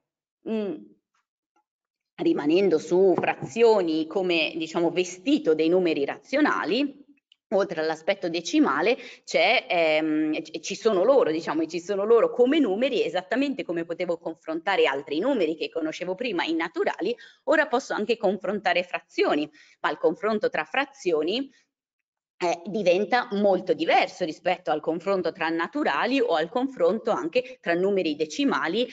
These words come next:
dove mi domina molto la notazione posizionale decimale, quindi sembrano due ambiti, eh, diversi,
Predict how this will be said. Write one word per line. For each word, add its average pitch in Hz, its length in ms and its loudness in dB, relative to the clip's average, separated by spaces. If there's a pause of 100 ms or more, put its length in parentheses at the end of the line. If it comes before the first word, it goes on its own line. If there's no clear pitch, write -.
(120)
dove 175 300 2
mi 165 160 2
domina 196 380 2
molto 190 360 2
la 202 100 2
notazione 160 540 -2
posizionale 160 640 -2
decimale, 170 580 -2
quindi 220 240 -2
sembrano 185 720 0 (220)
due 208 300 2
ambiti, 180 760 0 (180)
eh, 139 360 2
diversi, 196 920 -2